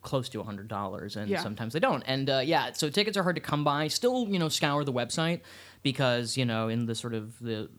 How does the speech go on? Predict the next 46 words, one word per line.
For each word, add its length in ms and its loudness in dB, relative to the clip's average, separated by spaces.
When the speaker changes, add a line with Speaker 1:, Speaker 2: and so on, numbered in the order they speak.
Speaker 1:
the 140 -10
crazy 640 -2
sort 220 -6
of 160 -10
black 220 -6
magic 380 -4
of, 380 -8
of 240 -4
theaters 760 -4
releasing 480 -4
tic-, 280 -6
blocks 340 -4
of 140 -10
tickets, 480 -4
uh, 20 -2
Speaker 2:
Mm-hmm. 160 -2
Speaker 1:
sometimes 500 0
there 120 -2
are 40 -4
sort 140 -6
of 80 -12
secret, 580 -4
you 120 -4
know, 260 -6
hidden 240 0
away 260 0
tickets 380 -6
that 80 -6
get 160 -10
released 400 -8
a 40 -6
few 160 -4
days 200 -2
before 260 -12
the 60 -10
f-, 120 -20
performance, 600 -6
or 300 4
go 200 2
ahead 180 0
and 120 -2
book 160 -6
yourself 340 -6
for 60 -18
the 80 -8
extension. 500 -8